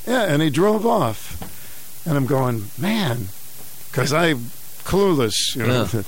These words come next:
Speaker 1: tire there.
Speaker 2: Yeah.
Speaker 1: And another time it happened, I was, uh, dressed up. I was going someplace special.
Speaker 2: Looking
Speaker 1: And
Speaker 2: sharp, yeah.
Speaker 1: Looking sharp,
Speaker 2: Mm-hmm.
Speaker 1: uh, suit jacket.
Speaker 2: Didn't need to be all greasy or anything.
Speaker 1: That was
Speaker 2: Yeah.
Speaker 1: it. And boom,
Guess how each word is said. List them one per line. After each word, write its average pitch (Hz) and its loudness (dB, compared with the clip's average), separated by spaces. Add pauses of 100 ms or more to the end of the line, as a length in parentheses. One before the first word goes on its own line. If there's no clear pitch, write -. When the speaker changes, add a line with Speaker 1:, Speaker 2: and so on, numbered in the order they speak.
(120)
Speaker 1:
tire 127 2
there. 110 0 (280)
Speaker 2:
Yeah. 123 -2 (200)
Speaker 1:
And 175 4
another 285 4
time 160 4
it 127 4
happened, 127 2
I 156 4
was, 165 2
uh, 151 2 (1040)
dressed 185 2
up. 147 4 (100)
I 139 2
was 127 2
going 139 2
someplace 131 2
special. 156 2
Speaker 2:
Looking 131 4
Speaker 1:
And 127 2
Speaker 2:
sharp, 90 2 (120)
yeah. 95 4
Speaker 1:
Looking 147 4
sharp, 160 4
Speaker 2:
Mm-hmm. 127 4
Speaker 1:
uh, 120 0
suit 185 2
jacket. 190 2
Speaker 2:
Didn't 135 4
need 139 4
to 123 -4
be 127 4
all 123 6
greasy 107 4
or 98 4
anything. 95 2
Speaker 1:
That 147 2
was 160 4
Speaker 2:
Yeah. 156 4
Speaker 1:
it. 170 0
And 135 0
boom, 165 2